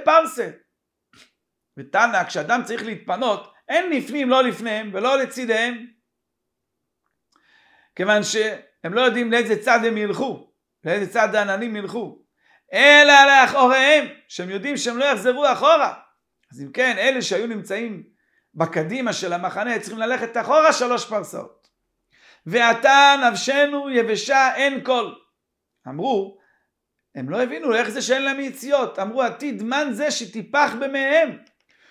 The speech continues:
כלום יש ילוד אישה שמכניס ואינו מוציא? הגר"א מוחק את שלושת השורות הבאות, ואנחנו מדלגים. דבר אחר, "לחם אבירים אכל איש." מי זה איש?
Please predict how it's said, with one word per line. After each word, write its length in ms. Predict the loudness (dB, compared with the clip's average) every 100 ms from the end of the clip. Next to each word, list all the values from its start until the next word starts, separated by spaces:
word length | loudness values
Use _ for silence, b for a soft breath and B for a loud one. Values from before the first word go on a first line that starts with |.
| _
כלום 220 | -6 -4 2
יש 380 | 6 6 4
ילוד 320 | 0 0 0 -2
אישה 520 | -4 0 4 6 4
שמכניס 580 | 0 -4 -6 -6 -6 -4
ואינו 280 | -4 -2 -2
מוציא? 420 | -4 -6 -10 -10 _ _ _ _ _ _ _ _ _ -14
הגר"א 300 | -4 0 0
מוחק 320 | -2 -6 -6
את 80 | -8
שלושת 300 | -8 -8 -8
השורות 380 | -8 -8 -6
הבאות, 520 | -2 0 0 -2 -10 _ _ _ _ _ _ -10
ואנחנו 240 | -6 -4
מדלגים. 480 | 0 2 2 0 0
דבר 360 | 2 4 6 6
אחר, 320 | 6 4 4 -2 -20 _ _ _ _
"לחם 600 | -2 4 6 6 4 2 0
אבירים 380 | 0 -2 -2 -2
אכל 280 | 4 4 4
איש." 540 | -2 -10 -14 -18 _ _ _ _ _ _ _ _ _ _ _
מי 140 | -10
זה 160 | -2 0
איש? 640 | 0 0 0 -4 -8 -14